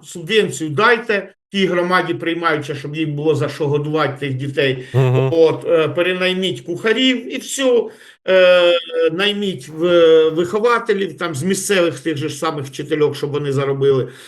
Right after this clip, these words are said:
Speaker 1: От, чи студентів найміть, е, з
Speaker 2: Студентів.
Speaker 1: найближчого під-, пі-, під університету, під інститута, зі Львова, Франика, там, з, е, Ужгорода чи Чернівців. І все.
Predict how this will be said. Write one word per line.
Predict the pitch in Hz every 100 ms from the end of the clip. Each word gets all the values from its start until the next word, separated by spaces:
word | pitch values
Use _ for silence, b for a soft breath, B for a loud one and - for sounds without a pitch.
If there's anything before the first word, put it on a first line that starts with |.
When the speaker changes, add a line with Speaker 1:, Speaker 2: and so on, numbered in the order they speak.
| B -
Speaker 1:
От, | 156 -
чи | 202
студентів | - 202 190 247 220 214
найміть, | 190 190 185 185 127
е, | 190 175
з | 156 135 165 160
Speaker 2:
Студентів. | 156 190 240
Speaker 1:
найближчого | 175 170 185 170 156 151
під-, | 160 156 160 143 139
пі-, | 165 160
під | 165 160
університету, | 165 165 131 151 131 151 147 131
під | 139
інститута, | 147 131 147 135 151 143 131 B B
зі | 131 156
Львова, | 151 196 180
Франика, | 131 160 185 175 156 147
там, | 139 147 139
з, | 131 156 147 139 135 B B _
е, | 160 147 143 143 151 - 190
Ужгорода | 196 170 160 156 147 147 143
чи | 143
Чернівців. | 139 165 151 151 131 131 127
І |
все. | 170 - 254 220 -